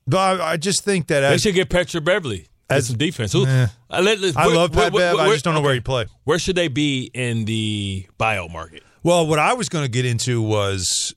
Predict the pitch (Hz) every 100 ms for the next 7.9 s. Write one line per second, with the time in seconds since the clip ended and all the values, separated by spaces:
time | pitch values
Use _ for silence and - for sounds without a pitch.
0 | - - 127 139 120 107 117 107 110 104
1 | 98 165 196 104 101 104 120 110 87 104
2 | 113 139 - 123 113 95 - 123 117 -
3 | 123 107 123 117 107 92 104 104 117 110
4 | 107 - 113 - 113 113 98 110 - 107
5 | 92 - 113 135 190 - - - - 196
6 | - - - - 117 113 107 - _ _
7 | _ - 143 - 117 - 254 330